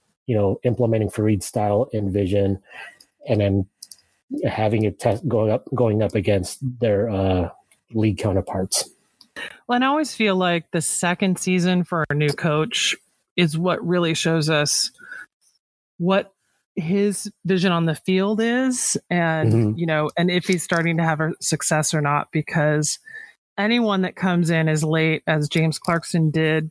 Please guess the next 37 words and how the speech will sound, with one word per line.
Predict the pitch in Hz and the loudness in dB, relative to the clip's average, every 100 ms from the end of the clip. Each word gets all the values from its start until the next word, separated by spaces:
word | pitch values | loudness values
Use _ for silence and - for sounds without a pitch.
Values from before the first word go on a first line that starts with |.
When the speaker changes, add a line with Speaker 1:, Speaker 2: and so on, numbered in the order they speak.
| _ | _
Speaker 2:
for | - 156 | -4 -2
twenty | - 165 156 | 0 0 2
nineteen, | 151 147 - 160 156 151 | 2 0 0 2 2 2
he | 156 | 2
was, | 151 - | 2 0
you | 170 | 0
know, | 151 | 0
hired | 151 156 151 151 | 0 0 0 0
right | 151 - | -2 0
before | 165 160 151 | -4 -4 -2
Christmas | 160 151 151 156 | 0 0 0 -2
twenty | - 160 147 | 0 2 2
eighteen, | 151 - 156 151 151 - - - - _ - | 0 -2 0 2 0 -2 -14 -10 -12 _ -4
or | 170 | -2
Speaker 1:
Mm-hmm. | 156 - | -2 0
Speaker 2:
Fareed, | 165 165 165 160 | 2 2 2 0
who | 160 160 | 2 2
was, | 160 156 151 - _ _ _ _ _ _ _ - - | 2 0 -2 -6 _ _ _ _ _ _ _ -12 -4
you | 185 | 0
know, | 160 151 | 0 0
hired | 160 156 151 147 | 0 0 0 0
that | 165 175 | -2 -2
January | 170 165 160 156 160 | -2 2 2 2 0
before | 156 160 156 | -2 -4 -2
the | |
season | 147 160 160 156 147 | 0 2 2 2 0
starts. | - 156 156 - | -2 0 0 -2
Like, | 160 - | -4 -2
there's | 165 - - - - - _ _ _ - | -2 -2 -8 -12 -12 -16 _ _ _ -8
only | 233 233 208 | -2 0 0
so | 185 - 185 | 0 -2 0
much | 180 170 165 - - - _ _ _ _ _ _ _ | 2 0 -2 -4 -6 -8 _ _ _ _ _ _ _
change | - - 185 180 156 | -8 -2 2 2 2
you | 175 | 0
can | 165 175 165 160 | 0 0 2 2
make | 165 160 - - | 2 0 -2 -4
before | 147 160 156 156 156 143 | -2 0 0 2 0 -2